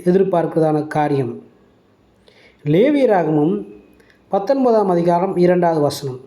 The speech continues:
ஒன்றிலிருந்து பதினெட்டு வசனங்கள் வாசிக்கும் பொழுது இங்கு இப்படியாக சொல்லப்பட்டுள்ளது, "உங்கள் தேவனும்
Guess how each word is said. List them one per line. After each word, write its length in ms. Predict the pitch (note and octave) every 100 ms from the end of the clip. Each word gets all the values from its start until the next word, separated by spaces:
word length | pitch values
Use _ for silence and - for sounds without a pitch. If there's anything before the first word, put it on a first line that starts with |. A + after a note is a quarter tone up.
| - _ _ _ _ _
ஒன்றிலிருந்து 560 | G3 B3 D4 C4+ B3+ B3
பதினெட்டு 300 | G3 G#3+ G3
வசனங்கள் 320 | F3+ F#3 E3+
வாசிக்கும் 400 | D#3 D3+ D#3 D#3+
பொழுது 200 | D3+ F3
இங்கு 140 | F3+ D#3+
இப்படியாக 500 | D3 D3+ D3+ D3+ D3+
சொல்லப்பட்டுள்ளது, 600 | C#3 C3+ C3 B2 C#3+ D#3+ - _ _ _ _ -
"உங்கள் 240 | D3+ D3
தேவனும் 580 | D3 F3+ F3+ C#3+ F#3+